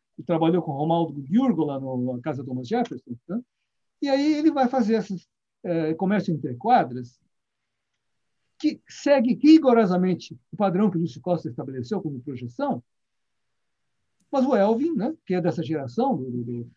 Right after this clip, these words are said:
é, é, que nascido nos anos vinte e trinta, né,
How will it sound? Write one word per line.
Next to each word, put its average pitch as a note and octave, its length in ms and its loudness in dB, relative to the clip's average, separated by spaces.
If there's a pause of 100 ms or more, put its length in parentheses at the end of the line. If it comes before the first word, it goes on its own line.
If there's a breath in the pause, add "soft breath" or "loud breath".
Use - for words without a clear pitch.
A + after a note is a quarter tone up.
(200)
é, A#2 840 -12 (760)
é, C3+ 640 -18
que - 100 -6
nascido F3 380 0
nos D3+ 100 -2
anos D3+ 160 0
vinte E3+ 220 -2
e - 40 -12
trinta, A#3 400 0
né, A3+ 160 -2